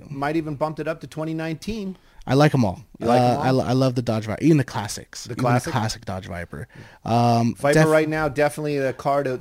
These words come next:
Speaker 1: car to look at. That was kind of
Speaker 2: S-
Speaker 1: like I was going in my next question is what, what is, what is the next really cool?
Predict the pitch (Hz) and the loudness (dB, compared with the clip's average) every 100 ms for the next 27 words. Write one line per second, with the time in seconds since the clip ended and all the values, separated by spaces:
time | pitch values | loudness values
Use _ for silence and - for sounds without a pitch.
0 | - - 139 127 127 143 113 95 87 117 | -8 -4 -2 -2 -2 -4 -4 -4 -4 -2
1 | 120 117 - 147 131 131 127 131 123 139 | -2 -2 -2 -2 -2 -2 -2 -2 0 -2
2 | 131 127 123 120 - - 135 135 107 98 | 0 -2 -2 -2 -4 -4 -4 -4 -8 -10
3 | 101 127 139 139 165 175 139 135 160 147 | -6 -4 -4 0 2 2 0 0 0 0
4 | 147 143 - - 135 127 120 135 107 - | 0 0 -2 -4 -2 -2 -2 -6 -4 -6